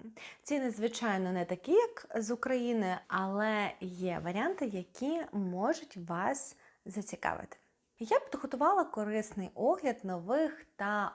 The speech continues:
оновлених готелів у Хургаді та Шарм-ель-Шейху у дві тисячі двадцять другому році,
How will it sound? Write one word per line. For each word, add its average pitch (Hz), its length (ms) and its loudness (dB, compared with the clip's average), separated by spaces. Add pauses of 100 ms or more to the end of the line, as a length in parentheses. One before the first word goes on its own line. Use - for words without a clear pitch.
оновлених 233 760 0
готелів 180 560 -2 (140)
у 170 200 -6
Хургаді 170 640 0 (180)
та 302 320 6
Шарм-ель-Шейху 202 1040 -2 (340)
у 226 100 4
дві 185 140 2
тисячі 311 480 0
двадцять 208 600 4
другому 208 360 -4
році, - 380 -8